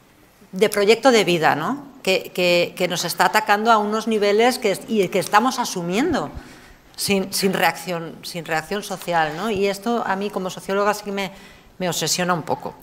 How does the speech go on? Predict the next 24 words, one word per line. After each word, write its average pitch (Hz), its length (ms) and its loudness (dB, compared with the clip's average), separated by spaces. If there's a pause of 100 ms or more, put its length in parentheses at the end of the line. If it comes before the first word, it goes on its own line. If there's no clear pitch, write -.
(420)
Eh, 165 1300 2 (1080)
y 226 100 8
luego, 277 640 6
eh, 202 720 2 (920)
con 202 120 4
el 196 60 0
tema 233 160 4
de 254 80 4
la 233 80 6
juventud, 226 680 2 (760)
para 190 260 6
poder, 240 500 4 (300)
o 180 60 -10
sea, 180 120 0
el, 175 460 -6
el 190 160 2
ímpetu 269 440 6
interior, 202 580 8
¿no? 202 240 0
de, 226 200 4
del 185 240 2
joven 214 400 6
a 185 60 4
independizarse, 185 920 0